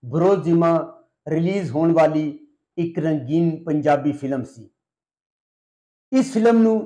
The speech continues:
एवर न्यूज़ पिक्चर ने रिलीज किया है ते एक एवरेज फिल्म सी, यानी कि ना कामयाब सी और ना ही नाकाम सी। इस फिल्म ने सिर्फ अपनी लागत पूरी की थी सी।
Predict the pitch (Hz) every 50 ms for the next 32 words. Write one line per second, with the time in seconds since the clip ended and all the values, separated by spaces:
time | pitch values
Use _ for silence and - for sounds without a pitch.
0 | - - _ - 190 196 185 196 208 208 202 - - - - - _ _ _ _
1 | _ _ - 165 196 226 226 170 - 208 190 - - - 202 190 180 185 185 180
2 | 180 175 165 - - - 147 160 190 214 202 - - 202 185 143 - 180 170 165
3 | 156 - - - - _ _ _ _ _ _ _ _ _ - 196 180 170 185 208
4 | - - - - _ - 180 190 165 190 208 196 - - 175 175 185 180 165 170
5 | - 175 170 156 139 - - - _ _ _ - 143 147 175 185 190 175 190 190
6 | 180 180 170 170 - 170 165 160 156 151 160 165 170 180 - - - 170 160 151
7 | 135 - _ _ - 156 151 151 165 170 170 170 160 156 143 147 151 156 165 165
8 | 160 - 156 151 143 - - _ _ _ _ - 170 170 - - 170 170 180 180
9 | 180 170 170 165 156 156 - _ _ _ _ - - 185 165 127 - - 160 165
10 | 160 151 151 147 147 147 143 156 160 160 - 143 135 139 127 131 135 110 - 120
11 | 110 - _ 110 101